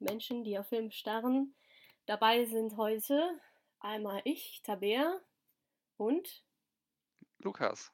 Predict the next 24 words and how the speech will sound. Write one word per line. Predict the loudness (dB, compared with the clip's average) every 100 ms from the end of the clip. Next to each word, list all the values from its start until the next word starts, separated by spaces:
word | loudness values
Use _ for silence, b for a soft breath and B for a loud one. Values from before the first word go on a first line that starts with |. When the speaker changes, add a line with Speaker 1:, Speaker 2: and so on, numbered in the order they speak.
| -6
Speaker 2:
hi. | -6 -8 _ _ -6
Speaker 1:
Ja, | -4 -4 -10 _ -6
hallo. | 0 2 2 -2 B B B B -2
So, | 6 6 8
abwesend | 6 4 2 -2 -2 -2 -2 -2
ist | -2 -2 -2 -6 -2
heute | 0 2 6 6 6 2
der | -4 -2
große | -2 -2 -2
Patriarch. | -4 -4 -2 -2 2 0 0 4 6 4 0 2 6
<laughs> | 6 2 -4 2 4 4 2 -2
David | 0 2 4 4 2
kann | 0 0 2
Leute, | 0 0 -6 -2
heute | 0 2
leider | 0 0 0
nicht | -2 -2
teilnehmen. | 0 2 2 4 6 8 8 6
Wir | 2
versuchen, | 0 2 0 0 -2
ihn | -2 -2 2
würdig | 2 2 -2
zu | -2
vertreten. | 0 2 2 2 2 0